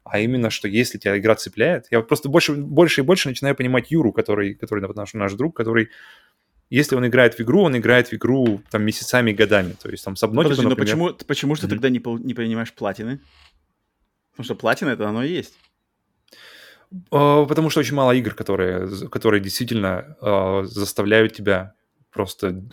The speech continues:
Speaker 2: Нет,
Speaker 1: держ-,
Speaker 2: ну ты вот
Speaker 1: держать
Speaker 2: всё время
Speaker 1: твоё внимание.
Speaker 2: вопрошаешься,
Speaker 1: Мгм.
Speaker 2: типа, «Ой, платины, как бы, э,
Speaker 1: Мгм.
Speaker 2: жалко время тратить на платину». Но
Speaker 1: Мгм.
Speaker 2: платина — это вот есть как раз-таки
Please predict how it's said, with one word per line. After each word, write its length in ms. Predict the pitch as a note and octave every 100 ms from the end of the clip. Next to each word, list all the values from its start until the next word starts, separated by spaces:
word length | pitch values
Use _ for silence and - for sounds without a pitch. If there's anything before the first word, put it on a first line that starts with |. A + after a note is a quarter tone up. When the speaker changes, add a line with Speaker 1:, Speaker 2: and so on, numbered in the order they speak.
| -
Speaker 2:
Нет, 240 | G#2+ A2
Speaker 1:
держ-, 40 | G#2+
Speaker 2:
ну 80 | A2+
ты 100 | A#2+
вот 100 | A2
Speaker 1:
держать 20 |
Speaker 2:
всё 100 | -
время 140 | -
Speaker 1:
твоё 60 | B2+
внимание. 300 | A#2+ B2 A#2
Speaker 2:
вопрошаешься, 260 | C3+ A2 G#2
Speaker 1:
Мгм. 40 |
Speaker 2:
типа, 160 | G#2+ G#2+
«Ой, 220 | D#3 D3+
платины, 420 | B2 A#2+ A#2 G2
как 160 | F2+ F#2
бы, 100 | G2+
э, 260 | B2+ C3
Speaker 1:
Мгм. 20 | G#2+
Speaker 2:
жалко 280 | A2+ A2+
время 200 | G#2 A2
тратить 200 | G2+ G2+
на 80 | G#2
платину». 320 | G2+ G#2 G#2
Но 120 | G2+ G2
Speaker 1:
Мгм. 20 |
Speaker 2:
платина — 380 | C3+ D3 C3 G#2+
это 160 | G2+
вот 160 | G2 G2+
есть 160 | B2 -
как 100 | C3
раз-таки 320 | A#2+ -